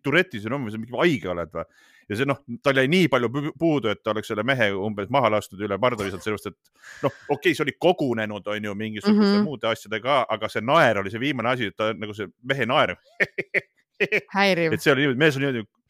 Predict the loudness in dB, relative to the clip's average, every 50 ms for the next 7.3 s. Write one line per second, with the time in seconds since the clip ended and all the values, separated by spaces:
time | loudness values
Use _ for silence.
0 | _ _ -20 -20 -20 -20 -20 -20 -20 -20 _ -4 0 0 0 0 -2 -6 -6 -6
1 | -4 -2 -2 -2 -2 -4 -6 -8 _ -12 -10 -8 -8 -6 -6 -6 -8 -8 -10 -6
2 | 0 2 2 4 4 2 0 -2 -6 -6 -4 -2 -4 -2 -4 -2 -2 -2 -2 -2
3 | -4 -6 -6 -4 -2 0 0 0 0 -2 -4 -6 -6 _ _ -8 -6 -6 -8 -8
4 | -8 -8 -8 -8 -8 -10 -10 -10 -8 -8 -8 -8 -8 -12 -14 -14 -6 2 4 4
5 | 6 6 4 2 2 _ _ _ _ _ _ -20 -20 -20 -20 -20 -12 -4 2 4
6 | 4 6 6 4 4 2 2 2 0 -2 -4 -8 -10 -6 -4 -2 -2 -2 -2 -4
7 | -6 -6 -2 0 0 2